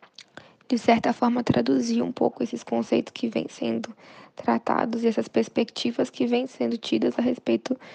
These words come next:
do, do esporte mesmo, tanto como condição política, social e ferramenta transformadora, né? A gente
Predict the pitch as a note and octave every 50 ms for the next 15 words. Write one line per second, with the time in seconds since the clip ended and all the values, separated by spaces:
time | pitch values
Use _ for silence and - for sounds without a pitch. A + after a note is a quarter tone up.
0 | - - - - - - _ _ _ _ _ A3 G3+ A#3 A#3 A#3+ A#3+ A#3+ A#3+ A#3+
1 | A#3+ A#3+ A#3+ A#3 A#3 A3+ A3 A3+ B3 A3+ A3+ A#3 B3+ C#4+ - - - - A#3 B3+
2 | C4+ - - - - - A#3 A3+ A3+ A#3+ B3+ B3+ B3+ - - - - - - _
3 | - C4+ D4 D#4 - - - D#4 D#4 D4+ - - B3+ B3 A#3+ - - - A#3 A#3
4 | - - A#3+ A#3 B3 C4+ - - - - - - G#3+ - - A3 A3 - - -
5 | A#3+ A3+ A3+ - - - C4 B3+ - - - - - - - _ _ _ _ -
6 | A3 G#3+ G#3 G#3 G#3 G#3+ G#3+ G#3 G#3 G#3 - - B3 B3 C4+ B3+ B3+ B3+ C4+ C4
7 | - C4 C4 B3+ - - C4+ C4+ C4 C#4+ C#4 C4+ B3 A#3+ A#3 A#3+ B3 C4 B3+ B3+
8 | - _ - - - - - _ _ _ - A3+ A3+ A3 A3+ A3+ A3+ A#3+ - A3
9 | G#3 A3 G#3+ G#3+ G#3+ - -